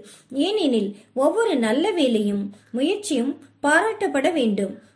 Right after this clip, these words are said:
தெய்வீக திட்டத்தை பற்றி சரியாக கூறுவது தற்போது செய்யப்பட வேண்டிய பெரிய வேலை. இந்த யுகத்தில் தேவனுடைய வேலை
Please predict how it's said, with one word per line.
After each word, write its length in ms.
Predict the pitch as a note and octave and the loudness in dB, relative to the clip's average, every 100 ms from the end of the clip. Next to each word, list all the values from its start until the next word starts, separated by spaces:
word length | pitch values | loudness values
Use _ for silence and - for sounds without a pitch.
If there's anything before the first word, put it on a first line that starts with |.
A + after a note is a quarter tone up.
| - | -2
தெய்வீக 480 | C#4 F4+ A#4 G#4 C4 | 0 4 4 4 2
திட்டத்தை 480 | A3 A#3 F4 F4+ C#4 | 0 -2 -4 -4 -2
பற்றி 300 | C4 C#4 D#4+ | -2 0 -2
சரியாக 600 | B3 G#3+ C4 E4 E4 E4 | 0 0 2 2 0 -2
கூறுவது 540 | A#3+ A3+ F#3+ E3+ A3+ D#4+ - - _ | 0 -2 -2 -4 -6 -8 -16 -20 _
தற்போது 540 | D#4 D#4+ - G#4+ G4+ G#4+ | 0 0 0 0 2 2
செய்யப்பட 480 | C#4 B3+ C#4 D#4 | 2 0 0 0
வேண்டிய 360 | D4 D4+ D4 D#4+ | 2 2 2 0
பெரிய 400 | - A#3 A3+ C#4 G#3+ | 2 2 2 2 2
வேலை. 340 | G3 G3+ F#3 - - _ _ _ - - | 0 0 -2 -4 -18 _ _ _ -20 -14
இந்த 260 | - G4 A#4 | -4 0 2
யுகத்தில் 560 | F#4+ A#3 A#3 G3+ G#3+ A#3+ - _ A3+ | 2 4 2 0 -4 -4 -8 _ -4
தேவனுடைய 540 | D4+ G4+ A4 G#4 G4 F4+ | -2 0 0 2 2 2
வேலை 340 | A3+ G#3 G3 | 2 2 0